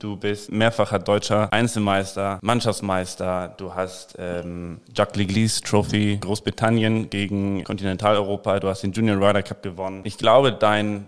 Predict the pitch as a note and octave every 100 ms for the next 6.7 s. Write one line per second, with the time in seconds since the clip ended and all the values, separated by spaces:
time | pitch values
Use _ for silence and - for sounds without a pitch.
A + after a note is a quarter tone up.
0 | - G2+ G2+ - G#2+ G2 G#2 G2+ F#2 F#2+
1 | F#2 G2+ A2+ G#2+ - A2 A#2 B2 C3+ -
2 | G2+ G2 G2+ F#2+ F2+ F#2+ F#2+ F#2 A#2 G2
3 | F#2 G#2 G#2+ A2 A2+ A#2+ - G#2 G2 F#2
4 | G2 G#2+ - _ _ - C#3+ C#3 B2+ B2+
5 | F#2+ C3 - A#2+ - - A#2+ B2 A#2+ G2
6 | - C3 B2 - B2+ B2+